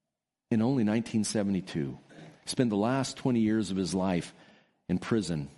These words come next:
'cause after the Chinese communists came to power in nineteen forty-nine,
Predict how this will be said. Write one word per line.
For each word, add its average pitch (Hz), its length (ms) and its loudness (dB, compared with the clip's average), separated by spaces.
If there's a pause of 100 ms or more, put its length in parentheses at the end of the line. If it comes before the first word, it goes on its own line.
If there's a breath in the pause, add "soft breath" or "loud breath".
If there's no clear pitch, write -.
(100)
'cause 110 140 2
after 120 240 0
the 98 80 -2
Chinese 113 400 2
communists 110 560 0
came 101 260 0
to 85 100 -8
power 98 520 -2 (240 loud breath)
in 92 80 2
nineteen 98 360 0
forty-nine, 95 720 0